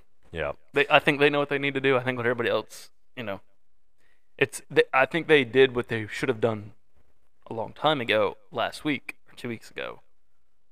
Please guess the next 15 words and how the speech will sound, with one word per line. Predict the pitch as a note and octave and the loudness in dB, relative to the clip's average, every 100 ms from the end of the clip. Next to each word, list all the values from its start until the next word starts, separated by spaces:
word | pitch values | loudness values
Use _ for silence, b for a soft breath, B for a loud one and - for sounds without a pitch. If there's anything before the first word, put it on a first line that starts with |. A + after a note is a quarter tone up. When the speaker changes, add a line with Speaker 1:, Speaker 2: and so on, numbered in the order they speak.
| - | -8
Speaker 2:
but | A2+ | -6
it's | - | 0
a | |
little | A#2 | -2
too | G2+ A2 | -2 -6
late | G2+ G#2 | -6 -8
now. | D#2+ C#2 - - - - - | -12 -14 -18 -20 -20 -20 -16
Speaker 1:
Right. | - D2 C#2+ | -10 -10 -10
Speaker 2:
It's | - C#3 | -6 -4
a, | - | -2
it's | C#3+ - - - - | -2 -4 -18 -20 -20
too | - F3 | -6 0
little, | D3 C3 | 2 0
too | - C#3 | -2 0
late. | A#2+ A2+ | 2 2